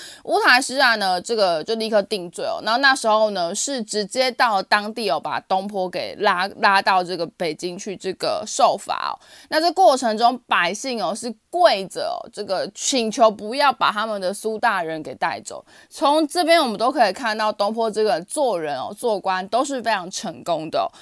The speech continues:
只不过呢，因为政治立场不同哦，所以有点像是受到政治迫害的感觉啦，好不好？所以呢，因为这个乌台诗案的关系啊，所以就是乌-，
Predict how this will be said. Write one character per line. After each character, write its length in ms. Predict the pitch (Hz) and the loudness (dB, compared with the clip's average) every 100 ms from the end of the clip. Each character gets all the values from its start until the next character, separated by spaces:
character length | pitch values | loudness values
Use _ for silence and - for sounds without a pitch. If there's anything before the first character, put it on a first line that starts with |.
| - _ | -20 _
只 140 | 233 | -2
不 140 | 214 254 | -2 2
过 240 | 320 285 | 4 4
呢， 100 | 240 | 2
因 80 | 247 | 0
为 80 | 247 | -4
政 240 | 262 254 | -2 -2
治 160 | 226 233 | 0 -2
立 160 | 233 | -2
场 220 | 202 202 156 | -6 -10 -8
不 160 | 208 | -8
同 240 | 220 170 147 | -6 -6 -6
哦， 60 | |
所 140 | 180 208 | -2 0
以 20 | |
有 60 | |
点 140 | 220 180 | 0 -2
像 220 | 196 202 | -2 -4
是 160 | 208 190 | -6 -6
受 180 | 208 | -2
到 120 | 196 185 180 | 2 2 0
政 280 | - 196 185 | -2 -6 -6
治 220 | 196 180 | -8 -10
迫 320 | - 269 190 | -6 -4 -2
害 180 | 220 180 | 0 0
的 100 | - | 0
感 200 | - 123 - | -4 -4 -4
觉 200 | - 65 | -8 -4
啦， 120 | 71 | -4
好 140 | - - | -2 4
不 60 | |
好？ 200 | 226 202 - - - | 6 6 4 -10 -4
所 220 | 254 262 | 4 6
以 20 | |
呢， 140 | 233 226 | 6 4
因 140 | 294 | 2
为 160 | 277 233 | 0 -2
这 140 | 269 | -2
个 120 | 226 | 0
乌 280 | - 294 330 | 0 0 0
台 320 | 311 220 190 | -2 -2 -2
诗 200 | 208 233 | -4 0
案 200 | 233 196 | 2 2
的 120 | 175 | -2
关 280 | 160 175 175 | -2 -2 -2
系 200 | 202 165 | -6 -4
啊， 160 | 165 139 | -4 -4
所 200 | 202 185 | -4 -6
以 40 | |
就 140 | 170 185 | -6 -8
是 240 | 180 175 | -8 -8
乌-， 160 | 175 | -8